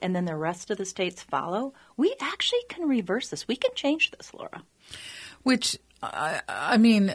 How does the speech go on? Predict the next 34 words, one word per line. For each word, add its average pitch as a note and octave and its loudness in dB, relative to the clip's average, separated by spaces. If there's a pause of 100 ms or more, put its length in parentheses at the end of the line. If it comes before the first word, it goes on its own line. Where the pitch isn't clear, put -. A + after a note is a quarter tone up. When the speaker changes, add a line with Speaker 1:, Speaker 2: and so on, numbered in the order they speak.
(160)
Speaker 2:
you G#3 0
know, G3+ 4
especially A3 2
with F3+ 0
the, E3 2
the D#3+ 0
fires F#3+ 2
this E3+ -2
year, E3 4
the D3 -4
smoke E3+ 2
in F3 6
the E3 6
air, D3+ 6
the, D#3+ 0
the, E3 -8 (420)
the, D#3+ -4 (120)
the E3 -6
fires. F#3 6
I F3 2
mean, F#3 6
there's G3 4
been G#3+ 4
so G#3+ 4
many F3+ 4 (2000)
crises F#3 0 (140)
Speaker 1:
Mm-hmm. F#3 -2
Speaker 2:
with F3 0
the D#3+ -2
climate. D3 2
Speaker 1:
Mm-hmm. F3+ -4
Speaker 2:
And, E3+ 6 (240)
and F3 4 (920)
so, F#3+ 8